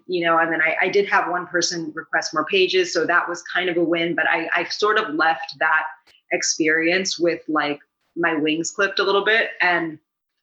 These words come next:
I was so, so excited by the time I finished the, the novel. Like,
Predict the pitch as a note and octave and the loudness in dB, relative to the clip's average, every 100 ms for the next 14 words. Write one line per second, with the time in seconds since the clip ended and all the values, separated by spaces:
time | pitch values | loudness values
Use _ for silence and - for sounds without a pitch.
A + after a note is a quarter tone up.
0 | - G3+ F#3+ - - G#3+ A3 - G#3 F#3+ | -6 -4 -4 -2 -2 0 0 0 0 0
1 | F3 - D#3+ E3+ F#3+ G#3+ - - D#3 F3+ | -2 -2 0 2 2 0 -2 -6 -2 0
2 | - - F3 E3+ C#3+ - D3+ - - - | 0 -2 -2 -2 -4 -4 -2 0 0 0
3 | E3 D3+ C#3+ - _ _ _ - F3 D#3+ | 0 0 -2 -6 _ _ _ -2 0 2
4 | D#3 F#3 F#3 D#3+ | 2 2 4 4